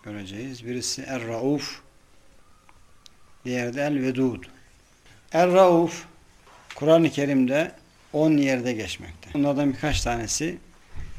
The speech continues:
mesela Bakara suresi yüz kırk üçüncü ayette, "Ve mâ kânallâhu liyudî'a îmânekum, innallâhe binnâsi leraufur rahîm." Allah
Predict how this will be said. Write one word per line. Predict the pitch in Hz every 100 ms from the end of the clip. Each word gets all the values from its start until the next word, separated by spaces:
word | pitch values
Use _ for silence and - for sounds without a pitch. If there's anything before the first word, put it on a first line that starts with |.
| -
mesela | 131 135 127 135
Bakara | 123 123 127 135
suresi | 120 123 117 -
yüz | 135 131 -
kırk | 131 120
üçüncü | 117 - 120 117
ayette, | 107 107 98 - 139 151 - - - - - -
"Ve |
mâ | 151 151 143 135
kânallâhu | 135 139 135 135 131 139 151 - 127 139 143 - - - - 131
liyudî'a | 143 135 127 117 143 147 127 120
îmânekum, | 131 127 131 143 143 135 151 156 170 - - - - -
innallâhe | 139 135 123 123 131 135 127
binnâsi | 127 123 123 131 131 - 139 139 139
leraufur | 123 117 120 123 117 151 135
rahîm." | 123 104 117 104 85 - _ - - - - - - _ _ _ _
Allah | 151 160 151 156